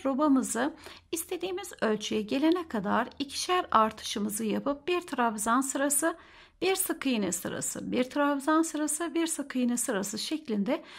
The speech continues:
örerek büyüteceğiz. Burada dikkat edeceğimiz tek önemli nokta buradaki uzun trabzanlarımızın yerlerini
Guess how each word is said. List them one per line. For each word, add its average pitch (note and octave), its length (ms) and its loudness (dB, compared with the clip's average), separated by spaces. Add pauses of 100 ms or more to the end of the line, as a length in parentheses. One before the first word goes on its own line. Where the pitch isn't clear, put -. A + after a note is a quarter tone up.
(260)
örerek E4+ 640 2
büyüteceğiz. - 720 0 (400)
Burada G#4 280 0
dikkat E4+ 340 -4
edeceğimiz G#3+ 600 -2
tek F4 260 -6
önemli G#3 560 0
nokta C#4 500 0 (340)
buradaki G4+ 560 -2
uzun D4 420 2
trabzanlarımızın A3 1300 -2
yerlerini D4+ 720 0